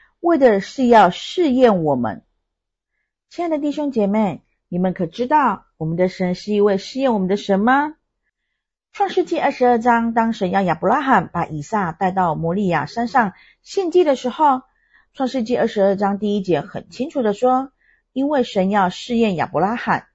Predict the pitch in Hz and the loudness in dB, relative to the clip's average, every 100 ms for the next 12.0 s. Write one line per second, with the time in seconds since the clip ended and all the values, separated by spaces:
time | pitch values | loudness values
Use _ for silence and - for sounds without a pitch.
0 | _ _ _ _ _ 349 349 349 311 302 | _ _ _ _ _ -8 -6 -4 -4 -2
1 | 285 277 269 277 262 - 180 240 233 220 | 2 2 4 2 0 -2 -4 0 2 4
2 | 190 190 190 196 214 196 185 247 208 175 | 4 2 0 -2 0 0 0 -2 -2 0
3 | 147 - 247 269 226 226 330 285 262 233 | -4 -6 -6 -2 0 -2 -6 -4 0 2
4 | 220 240 - _ _ _ - 180 190 185 | 0 -2 -8 _ _ _ -2 2 2 2
5 | 196 175 156 185 185 165 151 208 185 185 | 0 -2 -6 -6 -4 -2 -2 -2 -2 0
6 | 175 180 175 175 185 202 208 220 190 175 | -2 0 -2 -2 -2 -4 0 2 2 0
7 | 175 285 302 320 _ _ _ _ _ - | 0 0 0 -4 _ _ _ _ _ -6
8 | 170 160 202 196 - 240 190 170 - 151 | -4 0 0 -2 -2 -2 0 0 -2 -6
9 | 165 165 165 143 147 165 - 226 - 202 | -4 -2 -2 -4 -4 -4 -4 -8 -4 -2
10 | 180 160 185 _ _ _ - - 190 180 | -2 -4 -8 _ _ _ -18 -6 -2 2
11 | 170 151 - 156 147 175 180 151 127 | 2 0 -6 -6 -2 0 0 -2 -8